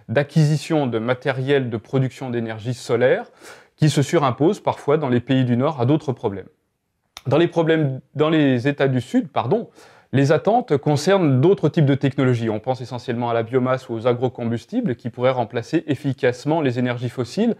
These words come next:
mais qui posent d'autres problèmes. En effet, cette énergie est une énergie à basse densité et qui pose des problèmes d'ordre environnementaux, puisqu'il s'agit d'un mode d'énergie qui consomme énormément d'espace et énormément d'eau, d'où une durabilité beaucoup plus faible. Enfin,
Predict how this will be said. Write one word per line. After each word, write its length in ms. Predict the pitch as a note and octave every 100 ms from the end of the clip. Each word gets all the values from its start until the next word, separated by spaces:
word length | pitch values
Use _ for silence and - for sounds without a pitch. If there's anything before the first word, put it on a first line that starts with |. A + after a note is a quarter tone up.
| - _ B2
mais 120 | C#3
qui 160 | -
posent 280 | C#3 F3+ D#3+
d'autres 260 | D3 - C#3
problèmes. 420 | - D3 C#3 A2
En 100 | G#2+
effet, 200 | A2+ D3
cette 220 | C3 A2+
énergie 400 | B2 B2 A#2+ C3+
est 180 | A#2+ A2+
une 80 | A#2
énergie 460 | A#2+ A#2 A2+ B2
à 60 | G#2
basse 420 | G2+ A#2 D3 B2+
densité 560 | C3+ B2+ C3+ C#3 F3+ B2+
et 20 |
qui 140 | -
pose 340 | A#2+ D3 D#3 A2+
des 100 | A#2+
problèmes 380 | - B2 C3+ A#2
d'ordre 240 | A2 A2+
environnementaux, 640 | B2+ B2+ A#2+ A2+ G#2+ D3+
puisqu'il 380 | G#3+ A2+ - A#2
s'agit 260 | - A2 C3
d'un 140 | A#2+
mode 180 | G#2+ C3+
d'énergie 480 | B2 A2+ G#2+ D3 F#3 - - -
qui 120 | B2+
consomme 340 | C3+ - A#2+ -
énormément 400 | D#3 C#3+ B2 A#2
d'espace 540 | G#2+ - D#3 E3+ - -
et 280 | D3 - C#3+
énormément 540 | C#3 B2 C3 D3 E3+ - - _
d'eau, 440 | A#2 A#2+ E3+ A#2 -
d'où 160 | A2 C#3+
une 140 | C3
durabilité 640 | B2 B2 A#2 A#2+ B2+ B2 D#3
beaucoup 240 | B2 B2+
plus 140 | B2
faible. 280 | A2+ - F2 -
Enfin, 400 | C3+ C3+ C#3+ C3